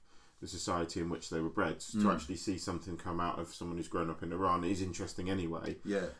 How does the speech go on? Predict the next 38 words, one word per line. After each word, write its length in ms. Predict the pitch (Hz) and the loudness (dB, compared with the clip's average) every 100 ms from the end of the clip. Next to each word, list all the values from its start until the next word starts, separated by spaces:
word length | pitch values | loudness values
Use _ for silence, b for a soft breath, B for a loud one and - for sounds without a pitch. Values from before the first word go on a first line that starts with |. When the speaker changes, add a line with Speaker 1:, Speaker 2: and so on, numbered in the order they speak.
| - | 0
Speaker 1:
Um, 480 | 87 85 82 85 - B B B B B - | 4 4 4 -2 -6 B B B B B 2
and 180 | 101 92 | 4 4
as 140 | 87 | 0
I 20 | |
said, 240 | 95 107 95 | 2 2 4
it's, 320 | 78 - - | 4 2 0
you 80 | 98 | 0
know, 180 | 87 82 | 2 2
as 240 | - 87 | 0 -2
much 240 | 101 85 - | -2 -4 -4
as 100 | 85 | -2
it's, 480 | 87 - - - - - | -4 -4 -8 -8 -12 -10
as 140 | - 95 | -4 0
much 220 | 101 98 | 0 0
as 80 | 92 | 0
it 100 | 92 | 2
is 320 | 92 - - | 2 0 -4
a 80 | 85 | -4
horror 260 | 80 85 82 | 0 2 2
film, 340 | - 85 82 | 2 0 0
it 60 | 78 | 0
is 80 | 87 | -2
also 340 | 85 - 82 | -2 0 0
a 40 | |
psychological 680 | 80 85 80 82 80 - - | 0 -4 -2 -2 -4 -6 -6
thriller, 380 | 85 92 85 82 | -2 0 0 0
and 80 | 82 | 0
it's 100 | - | 0
almost 400 | 107 87 82 - | 0 2 -2 -2
like, 200 | 85 - | -4 -4
it's 140 | - 113 | -2 2
almost 240 | 110 92 | 2 2
like 120 | 85 | -2
making 260 | 87 85 87 | -2 -2 -4
a 40 | |
political 400 | - 85 - - | -4 -4 -4 -6
statement, 460 | - 98 82 80 - | -2 -2 -2 -4 -8
because 340 | - 90 - | -2 -2 -2